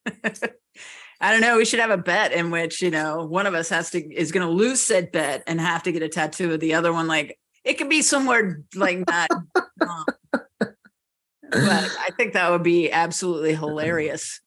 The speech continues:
Speaker 1: <laughs> And I
Speaker 2: Oh,
Speaker 1: would, and I would
Speaker 2: man.
Speaker 1: participate.
Speaker 2: Yeah, I don't know. Let me
Speaker 1: Maybe
Speaker 2: think
Speaker 1: the
Speaker 2: about that.
Speaker 1: data snack off.
Speaker 2: Data snack off.
Speaker 1: <laughs>
Speaker 2: We left off last season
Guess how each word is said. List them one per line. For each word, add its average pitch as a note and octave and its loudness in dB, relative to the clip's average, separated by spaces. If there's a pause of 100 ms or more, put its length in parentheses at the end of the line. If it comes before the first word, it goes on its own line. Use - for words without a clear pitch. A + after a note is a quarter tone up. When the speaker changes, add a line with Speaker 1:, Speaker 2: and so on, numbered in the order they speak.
Speaker 1:
<laughs> - -6 (480)
And G3+ 2
I G#3+ 2
Speaker 2:
Oh, A#3 0
Speaker 1:
would, A#3 4
and G3+ 2
I G3 2
would G#3 -2
Speaker 2:
man. - -8
Speaker 1:
participate. G#3+ -8 (800)
Speaker 2:
Yeah, F#2 -2
I G#2 4
don't G2+ 6
know. F2+ 4
Let - -6
me G2+ 4
Speaker 1:
Maybe - 2
Speaker 2:
think - 2
Speaker 1:
the D4 6
Speaker 2:
about - 2
that. A#3 4
Speaker 1:
data A#3+ 4
snack G3+ 2
off. C3 -6 (520)
Speaker 2:
Data - -8
snack - -2
off. - -6 (480)
Speaker 1:
<laughs> - -10 (920)
Speaker 2:
We B2 4
left C#3 4
off C3 2
last A#2 4
season A2 2